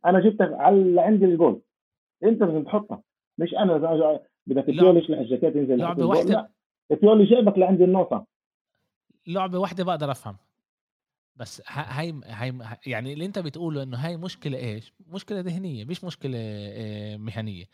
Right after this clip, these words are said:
Speaker 2: يعني الفرق، ال-، اللعيبة بت-، بت-، بتصنع فرص، وهذا شغل مدرب. كمان شغل
Speaker 1: صح.
Speaker 2: مدرب، آه، يوسف،
Speaker 1: صحيح.
Speaker 2: يشتغل مع اللعيبة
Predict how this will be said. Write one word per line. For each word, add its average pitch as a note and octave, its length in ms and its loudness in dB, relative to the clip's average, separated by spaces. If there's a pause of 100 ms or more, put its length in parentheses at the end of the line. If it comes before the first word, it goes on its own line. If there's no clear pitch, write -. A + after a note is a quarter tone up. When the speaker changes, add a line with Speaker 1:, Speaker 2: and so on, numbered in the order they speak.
(240)
Speaker 2:
يعني A#2+ 280 -12
الفرق، G#3 400 -6
ال-، C#3 160 -4
اللعيبة C#3+ 420 -6
بت-، - 140 -6
بت-، G3+ 300 -10
بتصنع G3+ 460 -8
فرص، A2+ 440 -12 (580)
وهذا F3+ 200 -4
شغل F3+ 260 -6
مدرب. G3 400 -8 (380)
كمان F#3 240 -6
شغل B3+ 280 -4
Speaker 1:
صح. E3+ 40 -6
Speaker 2:
مدرب، D3 520 -4
آه، C#3 60 -12
يوسف، B2 520 -6
Speaker 1:
صحيح. E3 100 -12
Speaker 2:
يشتغل F#3 240 -6
مع D3 160 -8
اللعيبة A2+ 520 -6